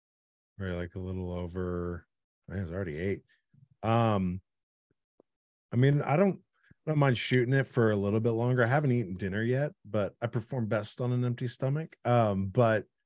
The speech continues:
yeah, I think the one thing I do wanna mention, 'cause you're, like, saying it's like, "Oh, like, we're talking, like, way inside, like, content creation, like, all that." But, like, in reality, like, these topics and these themes that we're talking about are, uh, from a top, you know,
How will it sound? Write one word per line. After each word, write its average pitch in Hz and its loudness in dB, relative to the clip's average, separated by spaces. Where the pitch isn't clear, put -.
yeah, 131 6
I 117 4
think 160 0
the 139 4
one 143 4
thing 185 6
I 131 6
do 120 4
wanna 120 6
mention, 110 2
'cause 95 0
you're, 101 0
like, 98 0
saying 101 -2
it's 92 -2
like, 95 0
"Oh, 123 4
like, 110 2
we're 127 6
talking, 101 0
like, 87 -2
way 101 2
inside, 92 -2
like, 87 -6
content 95 -4
creation, 95 -2
like, 90 -4
all 95 2
that." 98 -2
But, 110 -2
like, 110 2
in 185 2
reality, 123 6
like, 101 2
these 107 -4
topics 117 -2
and 107 0
these 92 -4
themes 101 0
that 98 -2
we're 82 -4
talking 95 -2
about 110 0
are, 90 0
uh, 92 -2
from 131 0
a 110 0
top, 117 0
you 123 -2
know, 92 -2